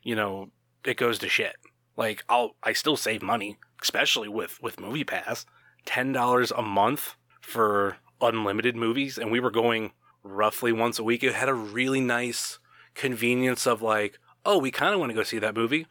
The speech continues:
Fuck it, let's do it." And now it's like, "Eh, well, do I wanna spend the money?" And kinda back to what it used to be. And the, the f-, crazy thing is, too, MoviePass literally start hitting really bad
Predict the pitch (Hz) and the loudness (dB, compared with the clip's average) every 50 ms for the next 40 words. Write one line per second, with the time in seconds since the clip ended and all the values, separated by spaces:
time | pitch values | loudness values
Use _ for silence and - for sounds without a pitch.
0 | - _ - - - 240 240 - - - 131 120 113 - - 214 226 226 - - | -18 _ -10 -2 0 0 0 0 -2 -6 -6 -8 -8 -2 2 4 6 6 4 2
1 | _ _ _ _ _ _ _ - 123 123 131 131 131 120 - - 123 117 113 113 | _ _ _ _ _ _ _ -8 -2 0 0 2 2 0 2 4 6 6 6 6
2 | 110 - - - - _ _ _ _ - - 143 143 143 143 139 135 - - - | 4 0 -4 -18 -20 _ _ _ _ -8 -4 0 2 4 4 2 2 0 -4 -16
3 | _ _ _ _ _ - - 143 143 143 143 139 120 - _ _ - 127 113 117 | _ _ _ _ _ -12 -8 -6 -4 -4 -4 -6 -8 -10 _ _ 0 2 2 2
4 | 131 127 - - 147 131 131 131 131 135 135 135 131 131 131 135 - 127 113 - | 2 0 -2 -2 -2 -2 0 0 0 2 2 2 2 2 0 -2 -4 -4 -2 -2
5 | 135 135 123 113 123 123 - - 120 107 120 147 143 - 156 135 123 117 113 _ | -2 -2 -2 -2 -2 -4 -2 -4 -6 -4 -2 -4 -4 -2 -2 -2 -2 -2 -4 _
6 | - - 147 123 - - - - - - 156 196 233 220 202 - 165 123 123 117 | -4 -4 -4 -4 -4 -10 -16 -8 -2 0 2 2 2 0 -2 -2 0 0 0 0
7 | - - 156 165 156 139 120 - _ - - - - - - - - 117 139 185 | 2 4 4 4 6 4 2 -2 _ -20 -20 -20 -20 -20 -14 -6 0 2 4 4
8 | 208 233 214 - - 147 139 135 135 127 120 - - _ _ - - - - - | 4 2 0 2 2 2 2 2 0 -2 -4 -6 -10 _ _ -20 -20 -20 -20 -18
9 | - - 110 123 139 151 175 156 143 120 - - - 127 127 120 - - 135 131 | -10 -2 2 4 4 6 4 4 4 2 2 2 4 4 2 2 0 0 2 2
10 | 127 127 123 123 117 110 - _ _ _ _ _ - - 120 117 113 120 120 127 | 4 4 2 2 0 -2 -4 _ _ _ _ _ -16 -10 -4 0 2 4 4 2
11 | 120 110 117 110 104 95 | 2 2 2 2 2 0